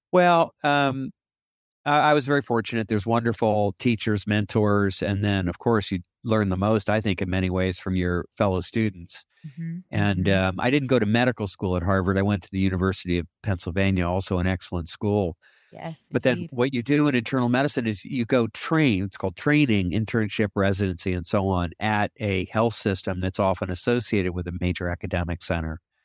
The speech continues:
Speaker 2: Yep.
Speaker 1: And so I did my internal medicine training at one of the Harvard teaching hospitals and then continued to work there. And then when I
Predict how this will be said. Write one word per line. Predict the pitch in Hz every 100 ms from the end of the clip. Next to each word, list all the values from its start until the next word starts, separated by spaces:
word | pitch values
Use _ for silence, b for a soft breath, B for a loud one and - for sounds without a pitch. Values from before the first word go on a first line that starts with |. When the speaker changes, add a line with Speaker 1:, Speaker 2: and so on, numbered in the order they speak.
| -
Speaker 2:
Yep. | 170 -
Speaker 1:
And | 98
so | 113
I | 87
did | 90 107 98
my | 92
internal | 87 80 101 87
medicine | 87 90 90 90
training | 82 92 85 82 85 82
at | 90 85
one | 87
of |
the | 80
Harvard | 80 90 82 82 -
teaching | - - 85
hospitals | 78 78 - 85 147 - _ _ _ _ _ _ _ _ _ _ _
and | 110
then | 104 98
continued | 104 90 120 113 104
to | 98
work | 120 170 -
there. | 131 113 110
And | 107 107 95 _
then | 107 107 98 -
when | 110 101
I | 95 92